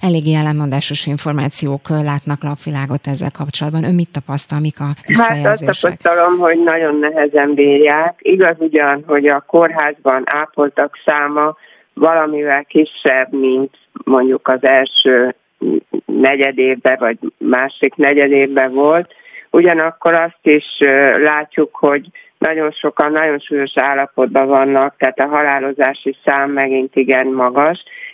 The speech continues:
Speaker 2: és azt is tudni kell, hogy kevesebb az egészségügyi dolgozók száma, különösen a szakdolgozóké,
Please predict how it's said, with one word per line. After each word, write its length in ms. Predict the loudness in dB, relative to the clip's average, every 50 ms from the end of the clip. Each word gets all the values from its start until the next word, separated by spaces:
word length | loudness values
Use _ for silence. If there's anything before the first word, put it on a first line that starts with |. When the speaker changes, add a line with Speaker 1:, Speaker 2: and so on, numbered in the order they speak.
| -2
Speaker 2:
és 180 | 0 0 0 2
azt 260 | 0 -2 -2 -2 _ -2
is 140 | -2 -2
tudni 340 | 0 0 2 4 4 4 4
kell, 420 | 2 0 -2 -2 0 0 0 -2 -2
hogy 200 | -4 -6 -8 -6
kevesebb 600 | -2 0 2 2 2 0 -2 -2 -2 -2 -2 0
az 160 | 0 0 0 0
egészségügyi 1000 | 0 0 0 -2 -2 -2 -2 -2 -2 2 2 0 2 4 4 4 4 4 2 0 -6 -20 -20 _ _ _
dolgozók 600 | 0 2 2 2 4 2 2 2 2 0 0 -2 -2 -2
száma, 400 | -2 0 0 -2 -2 -2 -2 -4
különösen 720 | -2 0 2 4 4 4 4 2 0 -2 -2 -2 0 0
a 100 | 0 -2 0 _
szakdolgozóké, 1300 | -2 -2 0 0 2 2 2 2 2 0 0 2 2 2 2 2 2 2 2 4 4 4 4 2 0